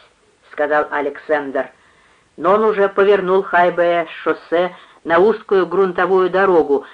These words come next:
круто заворачившую к черной гряде холмов и чуть ли не сразу начинавшую медленно ползти вверх. Но прежде даже, чем они начали подниматься, на них дохнуло сильным, стойким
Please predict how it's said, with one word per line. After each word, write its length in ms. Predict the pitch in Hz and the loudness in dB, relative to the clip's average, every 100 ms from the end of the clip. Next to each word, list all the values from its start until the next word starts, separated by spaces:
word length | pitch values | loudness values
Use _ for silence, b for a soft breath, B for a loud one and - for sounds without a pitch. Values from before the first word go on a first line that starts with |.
| B | B
круто 380 | - 165 175 170 | -6 -4 -2 -2
заворачившую 880 | 160 170 170 160 170 - - 160 151 B B | 0 2 2 0 -4 -6 0 2 2 B B
к 100 | - | -6
черной 460 | 190 170 156 160 | -2 0 0 -2
гряде 400 | 151 165 160 160 | -2 -4 -2 -2
холмов 520 | 156 165 156 156 139 - - b b | 0 0 0 0 -2 -4 -20 b b
и 120 | - | -12
чуть 260 | 143 156 151 | -10 -8 -8
ли 80 | 151 | -8
не 140 | 160 - | -8 -6
сразу 340 | 170 170 156 | 0 0 0
начинавшую 720 | 151 147 156 165 160 - 156 | -4 -4 -2 -2 -4 -2 -2
медленно 500 | 151 175 170 165 165 | 0 -2 -2 -4 -6
ползти 560 | 160 156 151 - 175 165 | -2 -2 -2 -6 -6 -4
вверх. 640 | 143 147 175 143 - - B B B B | -4 -2 0 0 -4 -14 B B B B
Но 280 | 147 170 165 | -4 -2 -2
прежде 500 | - 180 202 175 180 | 0 2 2 2 -2
даже, 340 | 180 180 175 | 0 0 0
чем 220 | 175 175 | -4 -2
они 300 | 170 175 175 | -2 -2 -4
начали 440 | 175 175 165 - 165 | -2 -2 -2 -4 -4
подниматься, 920 | 160 160 160 165 208 262 - - 135 B B B | -4 -4 -4 0 2 0 -4 -10 -12 B B B
на 200 | 156 180 | -2 0
них 280 | 190 233 220 | 2 0 -2
дохнуло 680 | 170 160 190 - 190 214 202 190 - | -4 -2 -2 -2 0 2 2 -2 -8
сильным, 560 | 220 240 226 220 208 B B B - - | -2 -2 0 0 -2 B B B -20 -2
стойким 540 | 196 220 220 214 196 | 4 4 4 0 -2